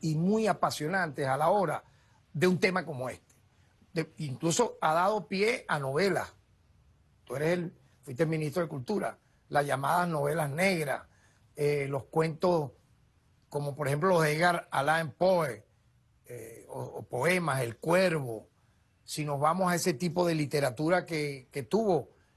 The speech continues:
en algún momento una gran redundancia, para no hablar de de cosas comerciales que no tienen valor literario. O sea, es tan importante, interesante a veces todo esto, que eso ha generado documentales, películas clásicas que han servido para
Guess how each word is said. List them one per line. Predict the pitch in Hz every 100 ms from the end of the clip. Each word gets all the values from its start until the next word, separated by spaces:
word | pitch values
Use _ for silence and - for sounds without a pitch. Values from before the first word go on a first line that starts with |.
| -
en | 139 139
algún | 143 170
momento | 185 175 175 156
una | 175 170
gran | 160 170
redundancia, | 170 156 170 202 143 147
para | 147 139
no | 156
hablar | 175 180 175
de | 175 147 120 - - _ _ 139
de | 135
cosas | 147 135 175
comerciales | 170 160 131 - 156 160 170
que | 160
no | 147
tienen | 127 165 170
valor | 147 151 151
literario. | 165 139 135 175 180 135 107
O | - _ _ _ _
sea, | 170 -
es | 214 -
tan | 254
importante, | 247 180 180 151 220 202
interesante | 202 190 170 202 190 196
a |
veces | 196 190 196
todo | 208 202
esto, | 208 - 135 - -
que | - 156
eso | 185
ha | 190
generado | 185 165 180
documentales, | 185 156 160 139 120 180 180 165
películas | - 170 151 160 156 196 156
clásicas | - 165 175 160 156 127 139 - _ - - _
que | -
han | 151
servido | 143 185 160 170 185 170
para | 160 147 123